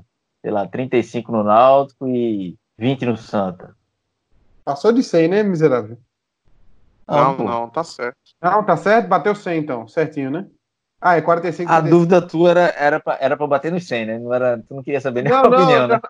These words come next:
Speaker 2: não, não, não, não, eu queria ver se tu errava isso aí mesmo. Não, tô brincando.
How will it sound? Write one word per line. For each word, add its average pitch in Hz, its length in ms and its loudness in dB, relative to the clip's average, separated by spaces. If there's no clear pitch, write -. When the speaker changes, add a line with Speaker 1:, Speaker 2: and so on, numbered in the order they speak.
Speaker 2:
não, 220 180 2
não, 226 200 0
não, 202 300 4
não, 190 140 2
eu 190 100 2
queria 208 180 2
ver 202 120 -2
se 208 40 -18
tu 226 80 0
errava 170 380 2
isso 165 120 -6
aí 156 60 2
mesmo. 143 220 -8
Não, 170 120 -2
tô 180 140 -4
brincando. 156 320 -2